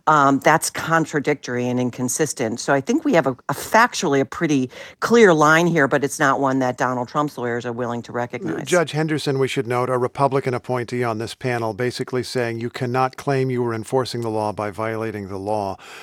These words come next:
Speaker 2: There was another interesting exchange involving Judge Florence Pan, who is a, who is a, an appointee of a Democratic president, who asked about this hypothetical. Suppose that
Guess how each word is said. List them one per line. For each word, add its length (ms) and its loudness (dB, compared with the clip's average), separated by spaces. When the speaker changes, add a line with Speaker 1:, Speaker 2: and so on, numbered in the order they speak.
Speaker 2:
There 100 4
was 80 0
another 280 4
interesting 400 2
exchange 460 0
involving 600 2
Judge 240 0
Florence 440 0
Pan, 360 -2
who 220 -2
is 160 -6
a, 160 -4
who 140 4
is 140 4
a, 180 2
an 300 -2
appointee 440 0
of 80 0
a 40 0
Democratic 760 0
president, 580 -2
who 460 4
asked 300 2
about 440 4
this 300 -2
hypothetical. 760 -2
Suppose 800 0
that 300 0